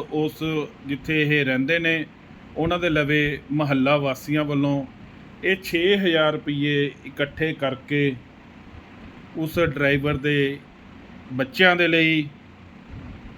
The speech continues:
ਇਹ ਪੈਸੇ ਦਿੱਤੇ ਗਏ ਨੇ। ਜੋ ਦੁਰਗਾ ਸਤੁਤੀ ਮੰਡਲ ਹੈ, ਇਹ ਘਰਾਂ ਦੇ ਵਿੱਚ ਜਾ ਕੇ ਗੁਣਗਾਨ ਕਰਦਾ ਹੈ, ਕੀਰਤਨ ਕਰਦੇ ਨੇ।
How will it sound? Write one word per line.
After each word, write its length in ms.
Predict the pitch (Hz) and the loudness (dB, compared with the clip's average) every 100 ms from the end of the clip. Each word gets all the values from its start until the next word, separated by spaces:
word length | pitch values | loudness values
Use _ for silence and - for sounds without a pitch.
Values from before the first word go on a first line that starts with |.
| - - - - - - - - - 143 | -20 -20 -20 -20 -18 -18 -18 -18 -6 0
ਇਹ 220 | 151 151 | 2 2
ਪੈਸੇ 320 | 147 135 143 | 2 0 0
ਦਿੱਤੇ 300 | 123 123 135 | -4 -4 0
ਗਏ 180 | 139 147 | 2 2
ਨੇ। 240 | 165 165 - - - - - - - - - - - - - - - - 135 | 2 0 -6 -18 -20 -20 -20 -20 -20 -20 -20 -20 -18 -14 -14 -14 -18 -16 -2
ਜੋ 140 | 160 165 160 156 143 135 - - 123 | 0 4 4 4 2 -2 -8 -18 -2
ਦੁਰਗਾ 320 | 143 131 170 | -2 2 2
ਸਤੁਤੀ 360 | 170 165 156 165 | 2 -6 -2 0
ਮੰਡਲ 380 | 156 151 151 156 | 2 2 4 4
ਹੈ, 320 | 156 151 - - - - - - - - - - - - - 151 | 4 2 -4 -16 -20 -20 -20 -20 -20 -16 -16 -16 -20 -20 -10 0
ਇਹ 340 | 156 160 160 | 2 2 0
ਘਰਾਂ 300 | 147 165 147 | 0 2 4
ਦੇ 120 | 143 | 2
ਵਿੱਚ 240 | 143 139 139 | 0 -4 -2
ਜਾ 220 | 139 131 | 0 0
ਕੇ 520 | 131 143 139 131 135 - - - - - - - - - - - - - - - 131 | 0 2 2 0 -4 -12 -20 -20 -20 -20 -16 -16 -14 -18 -18 -20 -20 -18 -20 -14 -2
ਗੁਣਗਾਨ 460 | 135 127 135 147 | 0 2 0 0
ਕਰਦਾ 340 | 143 143 131 151 | 0 -2 2 4
ਹੈ, 300 | 151 151 - - - - - - | 4 2 -2 -16 -20 -20 -20 -2
ਕੀਰਤਨ 380 | 143 131 147 147 | -2 0 -2 0
ਕਰਦੇ 380 | 147 131 156 | 0 0 0
ਨੇ। 340 | 151 156 156 | 2 2 2